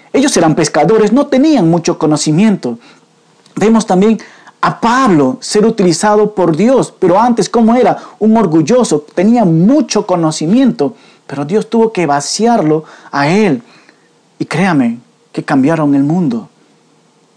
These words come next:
En pocas palabras, ¿qué quiero decirte, hermano y hermana en Cristo? Dios quiere utilizarte radicalmente.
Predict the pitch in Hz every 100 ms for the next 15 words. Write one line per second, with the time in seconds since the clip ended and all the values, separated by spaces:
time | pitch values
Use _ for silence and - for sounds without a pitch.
0 | _ _ _ _ 135 175 185 - 151 175
1 | 151 139 165 - 170 160 147 - 180 151
2 | - 117 - _ - 131 147 165 135 120
3 | - - 147 127 139 151 143 156 131 135
4 | 147 - - 220 _ _ _ _ _ _
5 | _ _ _ _ _ _ _ 131 165 165
6 | - 190 190 185 180 - 147 - 175 165
7 | 175 175 - - - 147 135 135 - 165
8 | 151 160 127 113